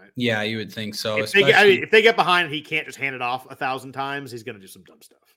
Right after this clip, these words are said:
Speaker 2: Yeah, I mean, if they're down fourteen at half, you know, Bills are gonna have a lot of opportunities for sacks and interceptions.
Speaker 1: Yep.
Speaker 2: Um, and then, yeah, like you said, I could play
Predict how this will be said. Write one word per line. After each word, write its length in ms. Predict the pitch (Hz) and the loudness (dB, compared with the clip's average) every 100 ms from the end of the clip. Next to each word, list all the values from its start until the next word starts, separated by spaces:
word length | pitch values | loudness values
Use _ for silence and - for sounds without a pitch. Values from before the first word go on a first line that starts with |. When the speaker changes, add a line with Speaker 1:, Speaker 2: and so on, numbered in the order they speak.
| _ 123 | _ -6
Speaker 2:
Yeah, 200 | 151 147 | -2 0
I 20 | |
mean, 100 | 147 | 0
if 120 | 143 | 4
they're 160 | 190 170 | 6 8
down 260 | 156 143 | 6 2
fourteen 500 | 139 151 143 - 139 | 0 0 0 0 0
at 140 | 127 117 | 0 0
half, 500 | 131 120 110 - - | 2 2 -2 -8 -10
you 140 | 123 | -6
know, 300 | 120 117 113 | -4 -4 -6
Bills 340 | 113 127 127 | -6 -4 -4
are 60 | 123 | -4
gonna 140 | 123 | -4
have 100 | 117 | -4
a 40 | 117 | -4
lot 280 | 120 123 123 | -6 -4 -4
of 60 | |
opportunities 680 | 123 123 117 123 117 113 107 | -6 -8 -8 -6 -6 -6 -10
for 140 | 113 | -12
sacks 400 | - 117 113 - | -6 -4 -4 -8
and 80 | 117 | -8
interceptions. 800 | 113 110 113 107 - 104 101 - _ - | -8 -8 -10 -12 -14 -16 -16 -20 _ -10
Speaker 1:
Yep. 180 | 120 113 _ _ _ - | -10 -10 _ _ _ -12
Speaker 2:
Um, 560 | 113 110 110 107 104 - _ _ _ _ _ 165 | -8 -6 -6 -6 -10 -14 _ _ _ _ _ -6
and 160 | 180 | -2
then, 140 | 185 202 | -2 2
yeah, 240 | 226 156 | 2 2
like 240 | 139 143 | 0 -2
you 60 | 160 | -4
said, 260 | - 175 135 | 0 2 2
I 100 | 156 | 2
could 160 | 214 | 0
play 460 | - 156 139 139 | 0 2 2 0